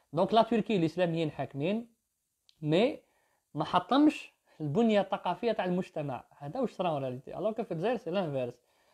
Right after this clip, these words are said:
في الجزائر الحكم اللي كان حاكم في الجزائر وقت بوتفليقه، وقت لي جونفيير، ايتترا، تقول حكم علماني براتيكمون،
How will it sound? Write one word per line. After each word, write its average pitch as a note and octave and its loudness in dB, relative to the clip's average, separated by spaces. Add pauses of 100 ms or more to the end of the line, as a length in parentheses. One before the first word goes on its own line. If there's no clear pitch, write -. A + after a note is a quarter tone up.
(140)
في - -8
الجزائر G3+ 6
الحكم F3+ 2
اللي F3 0
كان F3 -8
حاكم F3+ -8
في - -12
الجزائر D3+ 0
وقت D3+ -4
بوتفليقه، C#3 -4
وقت C3 -10
لي C#3+ -6
جونفيير، C#3 -4
ايتترا، C#3 -8
تقول E4 -4
حكم D4+ -2
علماني B3+ 2
براتيكمون، E3 -6